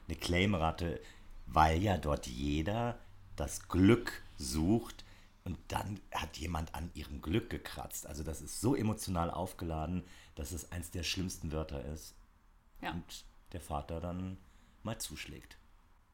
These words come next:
Speaker 2: Und dann haben wir eben nicht nur die Kelly Ann, die genau danach dann nämlich krank wird, als Poppy und Dingan da nicht gefunden werden, sondern wir haben gleichzeitig auch noch, äh, dass sich das natürlich in dem Ort,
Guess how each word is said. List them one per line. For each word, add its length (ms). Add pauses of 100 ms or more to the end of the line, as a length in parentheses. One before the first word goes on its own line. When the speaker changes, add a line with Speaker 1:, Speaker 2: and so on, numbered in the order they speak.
(160)
Speaker 2:
Und 180
dann 380
haben 160
wir 120
eben 280
nicht 220
nur 440 (200)
die 240
Kelly 420
Ann, 240
die 400
genau 300
danach 400
dann 160
nämlich 240
krank 280
wird, 160
als 200
Poppy 260
und 160
Dingan 840
da 120
nicht 240
gefunden 420
werden, 260 (360)
sondern 400
wir 100
haben 340
gleichzeitig 840
auch 280
noch, 420 (100)
äh, 300
dass 180
sich 140
das 160
natürlich 340
in 100
dem 160
Ort, 300